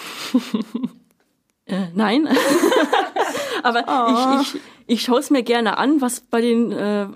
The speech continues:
Speaker 1: Frisuren nochmal toll ist, dass sie damit auch Geschichten erzählen. Zum Beispiel, wenn zum Beispiel Übel jetzt, wenn er erwachsen ist, dann später dieselbe Frisur hat wie Ragnar damals.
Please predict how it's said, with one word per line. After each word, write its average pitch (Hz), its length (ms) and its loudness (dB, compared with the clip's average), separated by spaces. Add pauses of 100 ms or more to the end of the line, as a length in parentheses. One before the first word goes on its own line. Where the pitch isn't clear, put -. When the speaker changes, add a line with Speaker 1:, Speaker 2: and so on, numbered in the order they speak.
(180)
Speaker 1:
Frisuren 240 260 0
nochmal 240 220 4
toll 226 200 0
ist, 254 120 -2
dass 233 80 2
sie 233 80 0
damit 226 220 2
auch - 200 -4
Geschichten 269 460 0
erzählen. 202 400 2
Zum 208 140 0
Beispiel, 214 240 0
wenn 220 80 2
zum 226 120 -2
Beispiel 214 300 -4
Übel 262 220 4 (340)
jetzt, 220 240 0
wenn 226 100 2
er 220 80 2
erwachsen 233 340 0
ist, 240 100 0
dann 226 80 2
später 240 240 0
dieselbe 240 360 2
Frisur 254 340 2
hat 247 100 -6
wie 220 60 0
Ragnar 247 320 2
damals. 262 500 0